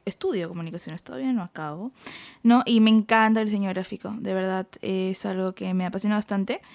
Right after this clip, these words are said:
y que gracias a Dios puedo utilizar en nuestro grupo de jóvenes, en la iglesia, y,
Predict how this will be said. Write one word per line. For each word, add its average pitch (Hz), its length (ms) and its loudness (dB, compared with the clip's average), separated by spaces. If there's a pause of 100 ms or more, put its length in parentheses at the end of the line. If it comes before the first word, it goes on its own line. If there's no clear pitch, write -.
(360)
y 311 100 -6
que 196 260 2
gracias 262 240 0
a 285 40 -2
Dios 220 200 0
puedo 214 200 0
utilizar 185 480 -4 (100)
en - 80 -6
nuestro 185 260 -6
grupo 190 180 -8
de 170 60 -8
jóvenes, 262 580 4
en 165 100 -8
la 160 80 -8
iglesia, 254 640 0 (960)
y, 330 380 2